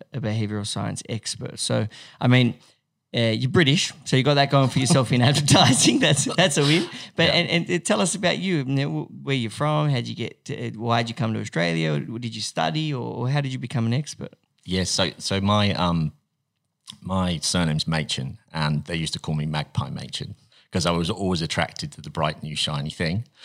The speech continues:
Speaker 2: And interestingly, doing advertising over a period of time, I found that, you know, there were certain science practices, particularly behavioral sciences like neuroscience, psychology, um, looking at kind of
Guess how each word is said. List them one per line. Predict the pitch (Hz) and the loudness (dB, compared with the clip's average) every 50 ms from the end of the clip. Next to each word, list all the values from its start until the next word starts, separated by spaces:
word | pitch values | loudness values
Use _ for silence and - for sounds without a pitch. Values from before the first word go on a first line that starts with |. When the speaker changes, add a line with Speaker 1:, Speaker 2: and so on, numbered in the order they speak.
| - - - - - - - _ | -12 -12 -12 -12 -14 -18 -12 _
Speaker 2:
And | - 90 90 90 90 85 82 85 - - - _ _ _ | -2 0 2 4 4 2 2 0 -2 -4 -10 _ _ _
interestingly, | - 123 123 120 - 139 120 - - - 110 98 92 85 80 80 76 - - - - - | 0 2 2 2 4 2 2 0 2 2 2 4 4 4 2 0 -2 -4 -10 -20 -16 -8
doing | - 82 80 78 76 76 76 76 76 - - - _ _ - | -6 -4 -2 -2 -2 -4 -4 -6 -6 -8 -12 -18 _ _ -8
advertising | 85 82 - 110 - - 87 82 82 80 73 76 76 73 73 69 110 - - | -8 -6 -6 -8 -6 -4 -2 -2 -2 -2 -4 -4 -4 -4 -4 -6 -8 -12 -10
over | 82 78 73 - | -10 -8 -8 -8
a | 73 | -6
period | - - - 87 82 80 78 | -4 -2 -2 -2 -4 -6 -8
of | 76 - | -10 -12
time, | - - 76 71 71 73 71 71 69 - _ _ _ _ _ _ _ _ _ _ _ | -12 -10 -8 -6 -6 -6 -6 -8 -10 -12 _ _ _ _ _ _ _ _ _ _ _
I | 87 85 | -8 -8
found | - - - 92 90 90 92 92 90 82 - | -8 -4 -2 0 2 2 2 2 0 0 -2
that, | 78 73 - - - _ _ _ _ _ | -4 -6 -6 -8 -14 _ _ _ _ _
you | _ 87 90 85 | _ -20 -14 -10
know, | 80 78 73 - - | -10 -10 -10 -10 -10
there | 87 80 | -8 -4
were | 80 | -2
certain | - - - - 98 92 87 - 73 76 | 0 0 2 2 2 0 0 -2 -4 -4
science | - - - - 95 87 87 90 85 82 - | -2 -2 0 0 2 2 2 2 0 -2 -4
practices, | - - - - - - - 95 - - 82 78 73 - | -8 -10 -10 -12 -10 -10 -8 -6 -6 -6 -4 -6 -6 -8
particularly | - - - - 95 92 82 | -10 -8 -8 -8 -8 -8 -10
behavioral | 73 - 80 76 80 80 78 - 78 78 | -8 -8 -6 -4 -4 -4 -4 -4 -6 -4
sciences | - - 82 80 80 78 78 - - 69 - | -4 -2 -2 -2 -2 -4 -4 -6 -10 -10 -10
like | - - - | -12 -12 -10
neuroscience, | 80 82 82 85 85 80 78 - - - 78 78 78 78 73 73 | -8 -6 -4 -2 -2 0 0 -2 -2 -2 -2 -2 -2 -4 -4 -4
psychology, | - - - 69 - - - 80 80 78 76 - 76 73 73 73 71 - - - - _ - - _ | -4 -6 -8 -8 -8 -8 -6 -6 -6 -6 -6 -6 -6 -6 -6 -8 -10 -14 -20 -20 -20 _ -20 -20 _
um, | 73 76 76 73 71 71 69 69 - - - - | -8 -6 -4 -4 -4 -4 -6 -6 -10 -14 -14 -14
looking | - 78 - - 80 78 78 78 | -14 -12 -6 -4 -4 -2 -2 -4
at | - - 76 71 71 - - - - | -6 -8 -8 -8 -8 -8 -10 -12 -10
kind | - - 76 73 | -10 -8 -8 -8
of | 73 69 | -8 -10